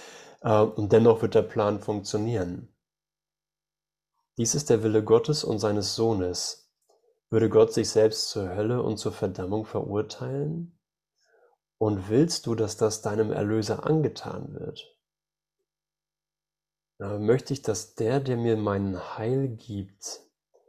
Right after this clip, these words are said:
dass ich ihn an die Besonderheit kette,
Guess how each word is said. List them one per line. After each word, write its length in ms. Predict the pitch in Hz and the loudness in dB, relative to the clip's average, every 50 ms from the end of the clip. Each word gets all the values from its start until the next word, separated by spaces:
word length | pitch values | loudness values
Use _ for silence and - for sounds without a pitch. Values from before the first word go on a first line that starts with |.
| _ _ _ _ _ - | _ _ _ _ _ -14
dass 180 | - 98 - | -12 -10 -8
ich 240 | 117 101 98 - - | -8 -8 -10 -10 -8
ihn 200 | - 107 104 104 | -6 -4 -4 -2
an 300 | - - - 104 101 98 | -2 -2 -2 -2 -2 -4
die 180 | 95 104 104 104 | -4 -6 -6 -4
Besonderheit 760 | 101 104 104 101 107 107 110 107 101 92 85 90 95 - - | -4 -4 -4 -2 -2 -2 0 -2 -2 -4 -6 -8 -10 -10 -12
kette, 560 | - - - - - - - - 101 98 | -12 -12 -12 -10 -10 -12 -12 -12 -14 -16